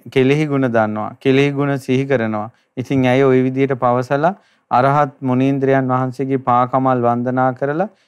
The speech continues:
එතනම නොපෙනී ගියා. මොගලන් මහරහතන් වහන්සේට වන්දනා කළා නොපෙනී ගියා.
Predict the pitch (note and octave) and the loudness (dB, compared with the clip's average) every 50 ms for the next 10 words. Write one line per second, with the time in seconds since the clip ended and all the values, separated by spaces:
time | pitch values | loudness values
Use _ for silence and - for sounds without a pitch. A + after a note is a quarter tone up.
0 | _ _ - B2+ A#2+ - D3 C#3+ D3 D3 D3 D3 C#3 C3 B2 A#2 C3+ C3+ C3 B2+ | _ _ -8 -8 -4 -2 -2 -2 -2 -2 -2 -2 -4 -4 -4 -4 -4 -4 -2 -4
1 | A#2 G#2+ G#2 G#2 G2 G2 G#2+ _ _ _ _ - B2 B2 A#2+ C#3 C#3+ C#3+ C#3+ C#3+ | -4 -4 -4 -6 -6 -6 -8 _ _ _ _ -6 -2 0 2 2 2 2 2 0
2 | D3 C#3+ D3 D3 C#3+ C3 C#3 C#3 C#3 C#3+ C#3+ C#3+ C3 D3 C#3 C3 B2 A#2+ A#2+ A#2+ | 0 -2 -2 -2 -4 -4 -4 -6 -6 -6 -6 -8 -6 -6 -4 -2 -2 -2 -2 -4
3 | B2+ B2 C3 B2+ B2 - C3 C3 C3+ C3+ C#3 C#3 _ D3+ D3 C3+ B2 A#2+ A2 - | -4 -4 -6 -6 -6 -6 -4 -4 -4 -4 -6 -8 _ _ -16 -10 -8 -8 -8 -8
4 | A2+ G2+ F#2+ F2+ F2 E2 E2+ F2 F2+ | -8 -8 -8 -8 -10 -12 -12 -14 -16